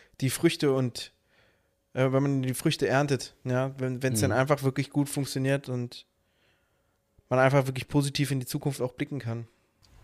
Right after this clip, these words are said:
Speaker 2: Wenn wir einmal noch vielleicht ein bisschen konkreter werden könnten, äh, das haben wir noch nicht so richtig erwähnt oder du jetzt auch nicht. Wie wichtig ist auf diesem Weg, bei diesem Turnaround, äh,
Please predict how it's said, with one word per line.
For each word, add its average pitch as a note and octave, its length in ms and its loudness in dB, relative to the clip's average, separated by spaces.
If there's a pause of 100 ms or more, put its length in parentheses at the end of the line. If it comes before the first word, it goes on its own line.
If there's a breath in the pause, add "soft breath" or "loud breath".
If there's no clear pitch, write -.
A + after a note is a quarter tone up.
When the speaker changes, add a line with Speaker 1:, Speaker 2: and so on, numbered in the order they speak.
(220)
Speaker 2:
Wenn C#3+ 200 10
wir E3+ 120 8
einmal G#3 200 10
noch A3 160 4
vielleicht G3 240 8
ein F#3 60 0
bisschen F#3 200 2
konkreter F3 540 6
werden A#2 280 6
könnten, A2+ 580 2
äh, A#2+ 240 8
das B2 180 4
haben G3 80 10
wir E3 80 8
noch E3 100 8
nicht E3 140 6
so D#3 80 4
richtig D#3 320 4
erwähnt C3 400 8
oder A2+ 100 8
du A#2 140 6
jetzt C3 160 4
auch C3+ 160 8
nicht. A#2+ 220 8
Wie D#3 220 10
wichtig E3+ 480 8
ist C#3+ 180 2
auf C3 200 4
diesem E3 480 8
Weg, C#3 480 8
bei A#2+ 220 12
diesem D3+ 300 6
Turnaround, D3 1000 10
äh, B2+ 460 10